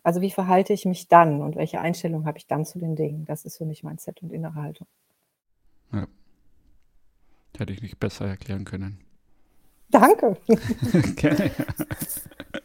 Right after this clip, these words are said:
Speaker 1: Noch
Speaker 2: Und
Speaker 1: mehr Überraschungsfragen?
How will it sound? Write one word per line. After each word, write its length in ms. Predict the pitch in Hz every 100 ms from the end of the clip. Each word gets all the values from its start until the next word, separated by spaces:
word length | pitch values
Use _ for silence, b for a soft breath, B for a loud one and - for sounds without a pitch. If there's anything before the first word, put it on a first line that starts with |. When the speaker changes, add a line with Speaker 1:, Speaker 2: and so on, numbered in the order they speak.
| - - - B B B B B 294 330 B B
Speaker 1:
Noch 160 | - 285
Speaker 2:
Und 120 | 311
Speaker 1:
mehr 100 | 269
Überraschungsfragen? 880 | 254 240 277 277 247 202 202 214